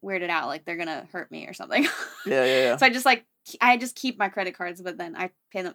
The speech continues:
Speaker 1: You know what I mean? Like, I don't close them, close them.
Speaker 2: Yeah, that makes sense.
Speaker 1: Um, 'cause that can hurt your credit score. Super weird. I don't really understand how that works. But, um, they,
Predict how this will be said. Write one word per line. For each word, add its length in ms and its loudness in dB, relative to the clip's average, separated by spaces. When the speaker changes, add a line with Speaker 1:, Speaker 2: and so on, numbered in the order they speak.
Speaker 1:
You 140 -6
know 80 -2
what 80 2
I 100 2
mean? 160 -4
Like, 140 0
I 60 4
don't 160 0
close 320 -2
them, 160 -8
close 280 -6
them. 280 -8
Speaker 2:
Yeah, 160 8
that 80 4
makes 140 -6
sense. 200 -14
Speaker 1:
Um, 200 2
'cause 100 -10
that 120 0
can 80 -18
hurt 120 -8
your 80 -6
credit 260 -6
score. 260 -6
Super 340 -2
weird. 240 -10
I 40 -12
don't 100 -10
really 180 -10
understand 380 -14
how 80 -10
that 120 -8
works. 320 -12
But, 200 4
um, 380 0
they, 560 0